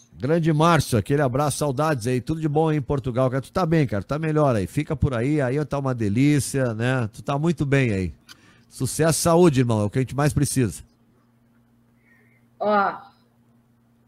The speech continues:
Speaker 2: Aline Ju-, Dali Grêmio. Morei em Porto nos anos oitenta, muita nostalgia, lembranças de um tempo maravilhoso, parabéns.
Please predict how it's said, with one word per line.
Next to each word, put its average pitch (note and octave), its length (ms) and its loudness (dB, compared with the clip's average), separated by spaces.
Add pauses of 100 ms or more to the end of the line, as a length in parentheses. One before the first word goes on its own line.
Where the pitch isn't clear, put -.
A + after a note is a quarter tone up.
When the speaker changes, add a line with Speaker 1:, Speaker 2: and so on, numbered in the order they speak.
(160)
Speaker 2:
Aline G#3+ 380 0
Ju-, G#3 180 0
Dali G3+ 340 2
Grêmio. F#3+ 840 0 (2250)
Morei A#3 360 6
em B3+ 120 4
Porto A#3+ 320 4
nos A3+ 200 -4
anos A3+ 220 0
oitenta, B3 960 2
muita A3+ 240 -2
nostalgia, G#3+ 640 0
lembranças A3+ 720 0
de G#3+ 80 -2
um A3 80 0
tempo A3+ 180 -4
maravilhoso, A3 580 2
parabéns. G#3 600 2